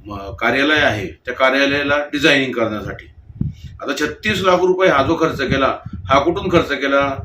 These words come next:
तर जिल्हा परिषदेचा जो सेस फंड येतो, त्या सेस फंडातून हा खर्च केला. म्हणजे सेस फंडाची सुद्धा अशा पद्धतीने उधळपट्टी सुरू आहे. आज बांधकाम विभागात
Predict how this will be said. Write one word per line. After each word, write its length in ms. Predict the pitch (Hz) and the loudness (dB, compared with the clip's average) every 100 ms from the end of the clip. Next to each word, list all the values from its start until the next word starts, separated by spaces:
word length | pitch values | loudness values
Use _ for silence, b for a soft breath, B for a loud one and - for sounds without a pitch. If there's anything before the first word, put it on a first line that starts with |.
| - | -8
तर 220 | - - - | -10 -10 -2
जिल्हा 260 | 147 139 139 | 2 2 2
परिषदेचा 600 | 151 151 139 127 127 139 | -2 -4 -4 -4 -6 -6
जो 220 | 135 143 | -6 -12
सेस 400 | - 180 185 - | -4 -2 -2 -2
फंड 220 | 131 110 | -2 -2
येतो, 320 | 107 92 - _ - _ _ | -4 -6 -16 _ -20 _ _
त्या 100 | 156 | -8
सेस 320 | - 147 - | -4 -4 -4
फंडातून 380 | 127 127 139 175 | -4 -4 -4 -4
हा 60 | 156 | -4
खर्च 260 | 120 98 98 | -6 -8 -10
केला. 340 | 92 95 - - b b | -12 -14 -16 -20 b b
म्हणजे 200 | 127 165 | 0 2
सेस 260 | 180 180 - | 2 0 0
फंडाची 340 | 160 156 160 | 0 0 -2
सुद्धा 240 | 160 151 156 | -4 2 2
अशा 220 | 156 185 | 2 0
पद्धतीने 460 | 175 165 165 151 | 0 -2 -2 -2
उधळपट्टी 480 | 160 165 143 131 - | 0 2 0 -4 -8
सुरू 320 | 127 123 120 | -8 -8 -8
आहे. 220 | - - - - - - - _ - - - - - - - - - - - - - | -8 -12 -18 -18 -18 -18 -18 _ -16 -8 -8 -8 -14 -20 -20 -20 -20 -16 -14 -12 -4
आज 120 | 127 | -4
बांधकाम 500 | 120 131 135 156 160 | 0 0 2 2 2
विभागात 340 | 160 156 147 | 2 0 0